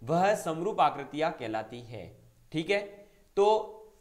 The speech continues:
वे आकृतियां जिनका रूप एक जैसा हो, माप एक जैसी हो, ये जरूरी नहीं है। कोई हो सकता है सर्कल है वो पाँच सेंटीमीटर त्रिज्या का हो और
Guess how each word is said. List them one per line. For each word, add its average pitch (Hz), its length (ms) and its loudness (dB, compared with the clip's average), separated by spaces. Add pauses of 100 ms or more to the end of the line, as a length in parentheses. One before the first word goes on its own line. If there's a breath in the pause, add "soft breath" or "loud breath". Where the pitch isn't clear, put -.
(140)
वे 143 240 0
आकृतियां 180 640 2
जिनका 180 380 2
रूप 170 460 0
एक 175 240 -2
जैसा 143 280 -2
हो, 101 260 -6
माप 185 400 0
एक 196 160 8
जैसी 196 260 -4
हो, 196 140 -2
ये 190 120 -4
जरूरी 175 340 -4
नहीं 180 240 -4
है। 143 100 -6
कोई 170 260 -4
हो 170 140 -2
सकता 175 300 -2
है 185 240 -2
सर्कल 175 420 -2
है 135 540 -2
वो 160 120 0
पाँच 170 260 2
सेंटीमीटर 196 480 0
त्रिज्या 165 340 -2
का 165 140 2
हो 156 580 0
और 190 140 4